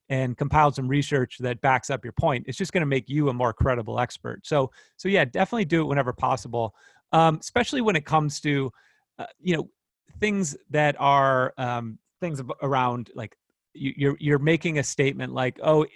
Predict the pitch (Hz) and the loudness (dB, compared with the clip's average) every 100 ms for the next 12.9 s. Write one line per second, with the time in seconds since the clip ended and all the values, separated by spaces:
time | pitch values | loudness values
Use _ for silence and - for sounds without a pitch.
0 | 143 165 175 165 151 - 151 147 143 135 | 0 2 4 2 0 0 -2 0 2 0
1 | 120 110 123 127 127 123 117 120 151 143 | -2 -2 -2 -2 -4 -4 -4 -2 0 0
2 | _ - 208 240 226 202 131 160 156 135 | _ -4 -2 0 0 0 0 0 0 -4
3 | 120 143 143 131 113 - 117 113 - 170 | -2 0 0 0 -2 -4 -2 -2 0 -2
4 | 160 170 151 127 135 131 - 117 113 - | 0 -2 -2 2 2 2 -2 -8 -8 -8
5 | 131 123 147 131 - 120 110 110 113 - | -4 0 0 0 -4 -4 -4 -4 -6 -4
6 | 127 120 110 _ _ _ - 135 127 - | -2 -2 -4 _ _ _ -4 -2 -2 -4
7 | 143 120 113 - - - _ _ _ _ | -2 -2 -4 -8 -10 -10 _ _ _ _
8 | _ - 147 151 151 - 175 170 160 147 | _ -8 -6 -2 -4 0 0 0 2 2
9 | 131 127 - 135 127 127 123 - 139 127 | 4 2 2 0 0 -2 -4 -2 -2 0
10 | - 131 131 - 131 120 - _ _ - | 0 0 0 -2 -2 -2 -6 _ _ -4
11 | 123 117 117 - - 143 117 120 165 - | -2 -2 -4 -8 -4 -2 -2 2 2 4
12 | 151 - 127 123 120 - 127 120 | 0 0 -4 -2 -2 -4 -2 -2